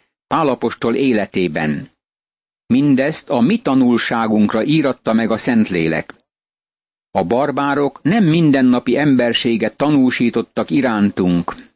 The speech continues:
mert tüzet raktak, és a ránk zúduló eső és a hideg miatt mindnyájunkat befogadtak. Apostolok cselekedetei,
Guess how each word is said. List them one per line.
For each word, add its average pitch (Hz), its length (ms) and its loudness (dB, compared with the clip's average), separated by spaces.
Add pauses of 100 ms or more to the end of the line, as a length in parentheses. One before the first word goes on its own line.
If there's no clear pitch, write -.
(280)
mert 110 260 -4
tüzet 135 400 -2
raktak, 135 480 -4 (680)
és 120 220 -2
a 110 80 -2
ránk 165 300 2
zúduló 123 600 2
eső 147 420 -2
és 117 240 0
a 110 60 -2
hideg 117 420 -2
miatt - 680 -2 (160)
mindnyájunkat 123 840 2
befogadtak. 98 800 -4 (560)
Apostolok 127 600 -2
cselekedetei, 117 840 -2